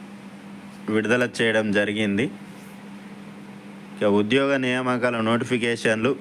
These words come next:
పరీక్షల నిర్వహణకు సంబంధించి తెలంగాణ ప్రభుత్వం ఈరోజు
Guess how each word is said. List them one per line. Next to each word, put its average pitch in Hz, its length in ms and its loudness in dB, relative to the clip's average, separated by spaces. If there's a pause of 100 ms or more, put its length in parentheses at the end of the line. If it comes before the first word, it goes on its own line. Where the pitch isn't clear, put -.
(100)
పరీక్షల 135 500 2
నిర్వహణకు 120 600 2
సంబంధించి 110 720 2 (420)
తెలంగాణ 131 520 2
ప్రభుత్వం 120 720 2 (1040)
ఈరోజు 117 540 4